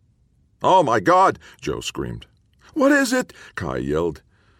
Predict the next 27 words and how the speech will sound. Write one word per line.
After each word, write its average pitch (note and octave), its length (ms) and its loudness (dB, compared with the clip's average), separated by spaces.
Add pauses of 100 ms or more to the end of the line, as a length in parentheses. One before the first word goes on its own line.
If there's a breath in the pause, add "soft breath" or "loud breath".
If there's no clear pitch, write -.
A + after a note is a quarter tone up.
(340 soft breath)
But C#2+ 140 -8
Andy C#3+ 300 -4
already F#2 480 0
knew D2+ 260 -8
the - 100 -14
tone C#2 360 -10
of A1+ 80 -12
his A1+ 120 -14
friend's A#1+ 300 -14
voice. A#1+ 400 -18 (880 soft breath)
Hidden A#2 220 -2
around G2+ 320 -2
the E2+ 120 -2
other D#2+ 120 -2
side D#2 300 -8
of B1+ 80 -10
the C2 60 -10
building C2+ 340 -8
and A#1 80 -10
undergrowth, B1 560 -10 (480 soft breath)
Joe D#2 220 -2
started C#2+ 380 -6
laughing, D2 540 -6 (420 soft breath)
and - 220 -20
Kai C#2 300 -6
cursed - 560 -8
softly. A#1 580 -12